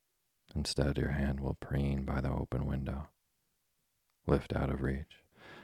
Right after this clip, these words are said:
abandon the duties for which it was built. Here, read an old issue of Highlights magazine. Read Woman's Day,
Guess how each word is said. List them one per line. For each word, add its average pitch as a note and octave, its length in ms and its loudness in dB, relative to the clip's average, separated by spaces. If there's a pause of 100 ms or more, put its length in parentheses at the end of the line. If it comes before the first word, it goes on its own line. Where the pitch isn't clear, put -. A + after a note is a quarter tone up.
(180)
abandon C2+ 460 4
the C2 60 -2
duties C#2 520 2 (260)
for C2+ 160 0
which - 240 -2
it - 80 -2
was C#2 120 -4
built. D2 320 -4 (4000)
Here, C#2+ 420 4 (720)
read D2 280 8
an C#2 100 6
old C2+ 180 4
issue C2+ 460 0 (240)
of C#2+ 80 -4
Highlights C2 460 0
magazine. C2+ 640 -2 (1200)
Read C#2 280 4
Woman's C2+ 500 -2
Day, C#2+ 320 0